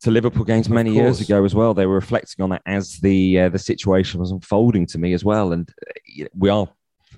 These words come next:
Speaker 1: as it seems now, thankful that there was nothing serious that seems to be in terms of injuries last night.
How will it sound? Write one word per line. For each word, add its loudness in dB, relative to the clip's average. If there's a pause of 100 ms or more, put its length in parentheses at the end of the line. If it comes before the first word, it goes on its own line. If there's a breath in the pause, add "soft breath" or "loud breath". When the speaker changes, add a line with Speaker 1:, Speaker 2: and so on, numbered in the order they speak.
Speaker 1:
as -6
it -12
seems -6
now, -6
thankful -12
that -4
there -2
was -2
nothing -4
serious -4
that -6
seems -2
to -8
be -4 (420 loud breath)
in -4
terms 0
of -2
injuries 0
last -4
night. -2